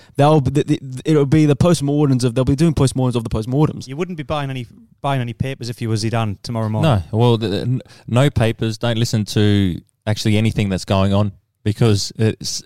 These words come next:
Speaker 3: there's always someone talking about it. It, it,
Speaker 2: Well, he,
Speaker 3: it
Speaker 2: he listened to this.
Speaker 3: Yeah, probably. Yeah, you'd have to listen to the podcast, but I don't think Zidane's listening to the Gegenpod,
Speaker 2: <laughs>
Speaker 3: uh, unless he's got wind that we're talking him up. Then he might listen to it.
Speaker 2: Great
Speaker 3: but,
Speaker 2: man.
Speaker 3: um,
Speaker 2: Great man.
Speaker 3: he, he's, he's at,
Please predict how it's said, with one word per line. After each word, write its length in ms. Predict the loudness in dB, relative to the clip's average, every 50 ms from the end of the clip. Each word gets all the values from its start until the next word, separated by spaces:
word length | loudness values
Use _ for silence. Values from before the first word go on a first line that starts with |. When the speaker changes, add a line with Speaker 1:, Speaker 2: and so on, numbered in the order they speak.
| -14 -10
Speaker 3:
there's 240 | -4 0 0 2 2
always 240 | 2 4 4 2 2
someone 380 | 0 0 0 0 2 0 0 0
talking 340 | 0 2 2 2 0 0 -2
about 260 | 0 0 2 0 0
it. 100 | 0 -2
It, 40 | -4 -4
it, 220 | -4 -2 -4 -2
Speaker 2:
Well, 60 | -2 -2
he, 40 | -2
Speaker 3:
it 60 | -2
Speaker 2:
he 100 | -4 -6
listened 280 | -6 -6 -6 -8 -8 -6
to 60 | -6 -4
this. 300 | -4 -4 -6 -8 -10 -14 _ _ _ _ _
Speaker 3:
Yeah, 280 | -2 0 2 2 0 0 0
probably. 280 | 0 0 0 -2 -4
Yeah, 120 | -4 -4 -4
you'd 180 | -2 -2 -2 -2
have 160 | -2 -4 -4
to 80 | -4
listen 200 | -6 -6 -6 -8 -10
to 60 | -8
the 80 | -8 -4
podcast, 380 | -4 -4 -4 -2 -4 -6 -4 -4
but 80 | -4
I 40 | -4
don't 80 | -4 -4
think 140 | -4 -4 -2
Zidane's 400 | -2 -2 0 0 0 0 0 -2
listening 260 | -4 -4 -2 -4 -4
to 100 | -4 -2
the 120 | -2 0 0
Gegenpod, 560 | 2 0 0 0 -2 -4 -2 -2 -2 0 0
Speaker 2:
<laughs> 480 | 0 0 0 -2 -2 -4 -6 -10 -8 -6 -4 -4 -2 -4
Speaker 3:
uh, 40 | -4 -2
unless 360 | -2 -2 0 0 0 -2 -2
he's 160 | -2 -4 -2
got 220 | -2 -2 -2 0 0
wind 300 | 0 0 2 0 0 -2
that 100 | -2 0
we're 120 | -2 -2 -4 _ _ _ -4
talking 340 | 0 0 0 0 -2 -4 -4
him 160 | -2 0 0
up. 200 | 0 -2 -2 -2
Then 140 | -2 -2 -2
he 100 | 0 0
might 220 | 0 0 0 0 -2
listen 280 | -2 -4 -4 -6 -8 -6
to 200 | -2 -2 -2 -2
it. 60 | 0
Speaker 2:
Great 260 | 0 2 0 0 0
Speaker 3:
but, 80 | -2 -2
Speaker 2:
man. 260 | -2 0 0 0 -2
Speaker 3:
um, 60 | -2
Speaker 2:
Great 240 | -2 -4 -4 -4 -4
man. 100 | -2 0
Speaker 3:
he, 180 | 2 2 0 0 0
he's, 400 | 0 0 0 -2 -6 -8 -8 -8 -6 -6 -6 -6 -6 -8 _ _ _ _ _ -4
he's 180 | -4 -2 -2 -2
at, 100 | -4